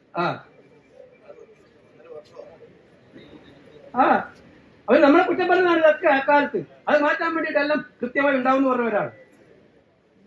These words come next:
മനസ്സിലാക്കേണ്ട കാര്യം, തയ്യൽ തൊഴിലാളി സ്ത്രീകൾ, പാവപ്പെട്ട തയ്യൽ തൊഴിലിലൊക്കെ നിൽക്കുന്ന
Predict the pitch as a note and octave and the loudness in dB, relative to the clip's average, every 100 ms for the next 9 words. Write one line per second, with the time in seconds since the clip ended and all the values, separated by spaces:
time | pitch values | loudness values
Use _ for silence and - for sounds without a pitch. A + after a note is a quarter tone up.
0 | _ _ - _ _ _ - - - C#4 | _ _ -20 _ _ _ -20 -10 -4 -2
1 | D4+ D4 D4+ D4 C4+ B3+ A3+ C4 - _ | 2 4 4 2 2 2 0 -2 -8 _
2 | _ _ _ _ _ _ _ _ _ G#3 | _ _ _ _ _ _ _ _ _ -20
3 | A3 - - - _ _ A3 B3 D4+ D4+ | -18 -20 -20 -20 _ _ -6 2 2 4
4 | D4 D4 C#4+ - C4 B3 A3+ A3 B3 A#3 | 4 4 2 -2 0 0 0 0 -2 -2
5 | A3 G3 G3 A#3 B3 B3 A#3+ A#3+ A#3+ A3+ | -6 -4 -4 -2 -2 -4 -2 -4 -4 -8
6 | A3+ A3+ | -6 -8